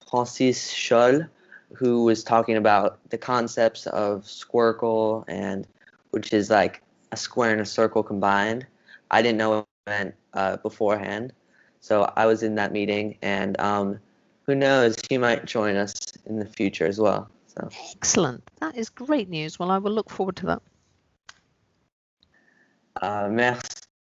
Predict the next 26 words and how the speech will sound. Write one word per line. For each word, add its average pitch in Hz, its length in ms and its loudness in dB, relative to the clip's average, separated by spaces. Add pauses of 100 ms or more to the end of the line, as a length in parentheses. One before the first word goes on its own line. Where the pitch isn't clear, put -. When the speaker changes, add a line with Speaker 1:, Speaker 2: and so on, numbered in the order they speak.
(200)
Speaker 1:
Hervé, 120 720 2
pour, 117 500 2
uh, 110 200 2
venir 120 480 0
encore, 123 640 0 (220)
uh, 104 380 4 (720)
uh, 101 260 4
toutes 107 220 -4
les 117 160 4
semaines. 120 540 -2 (460)
Et, 107 420 6 (100)
euh, 101 400 4 (120)
on 120 100 -4
se - 160 -6
voit 110 640 4
la 107 140 0
semaine 110 340 -4
prochaine. 127 540 -6 (340)
Euh, 95 140 0 (1300)
Speaker 2:
Avec 202 340 2
grand 240 240 2
plaisir, 240 520 4
avec 214 220 0
grand 226 180 -4
plaisi-, 226 640 -4
plaisir. 220 560 2